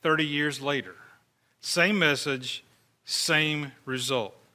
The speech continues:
When you think about our two questions,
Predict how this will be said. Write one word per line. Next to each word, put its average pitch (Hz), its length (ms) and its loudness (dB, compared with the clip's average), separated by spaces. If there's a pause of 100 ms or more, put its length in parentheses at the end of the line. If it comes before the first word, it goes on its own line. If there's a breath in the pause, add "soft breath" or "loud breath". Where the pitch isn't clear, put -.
(2500 soft breath)
When 156 120 -2
you 165 60 2
think 254 220 4
about 220 260 6
our 190 80 8
two 190 240 2
questions, 127 840 0